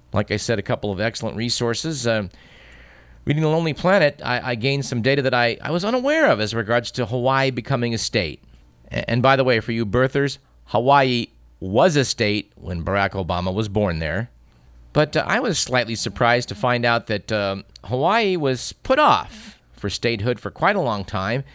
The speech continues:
It's no small part due to the fact that, uh, Southern conservatives, both Democrat and Republican, weren't too keen to bring these brown-skinned people into the U S. I would advise you, dear listener, um, before you make the trip, to do some reading about the history of the islands.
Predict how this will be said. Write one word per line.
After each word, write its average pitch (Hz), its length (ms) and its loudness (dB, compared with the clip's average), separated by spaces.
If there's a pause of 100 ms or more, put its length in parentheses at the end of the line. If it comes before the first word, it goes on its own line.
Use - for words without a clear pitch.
(120)
It's 113 160 -14
no 180 140 0
small 135 320 2
part 107 300 0
due 135 100 -4
to 131 60 -8
the 113 100 -6
fact 127 380 2
that, 117 260 -2
uh, 113 160 2 (520)
Southern 208 360 2
conservatives, 156 800 2
both 127 500 0
Democrat 135 480 2
and 113 60 -6
Republican, 120 640 0
weren't 196 240 -6
too 156 140 0
keen 127 400 -2
to 104 80 -4
bring 110 340 -2
these 95 380 -2
brown-skinned 98 680 -2
people 98 260 -2
into 92 140 -2
the 80 120 -6
U 95 220 0
S. - 440 -6 (1300)
I 120 120 -2
would 131 160 2
advise 135 480 2
you, 143 100 -2
dear 139 220 0
listener, 151 500 0
um, 113 400 -4 (720)
before 127 240 -2
you 117 100 0
make 127 200 -2
the - 80 -20
trip, - 260 -2
to 101 80 -12
do 202 160 -2
some 135 220 -2
reading 107 260 0
about 98 220 -2
the 87 80 -8
history 107 340 -2
of 95 80 -2
the 95 80 -4
islands. 110 580 -4